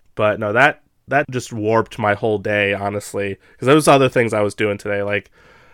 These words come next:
um, I watched, uh, t-, for the, just to get prepared for the,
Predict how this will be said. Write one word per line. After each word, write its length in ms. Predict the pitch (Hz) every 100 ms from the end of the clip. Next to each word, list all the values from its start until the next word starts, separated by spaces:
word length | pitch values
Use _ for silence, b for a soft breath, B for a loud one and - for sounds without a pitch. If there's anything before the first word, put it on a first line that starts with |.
| b b -
um, 640 | 110 107 104 101 101 -
I 140 | 110 110
watched, 960 | 110 113 113 110 - - - - - - -
uh, 640 | 110 104 104 104 104 101 98 _ -
t-, 160 | 165
for 220 | 139 -
the, 160 | 156 160
just 280 | 135 151 -
to 60 |
get 140 | 156 143
prepared 340 | 143 147 135
for 80 | 147
the, 200 | 131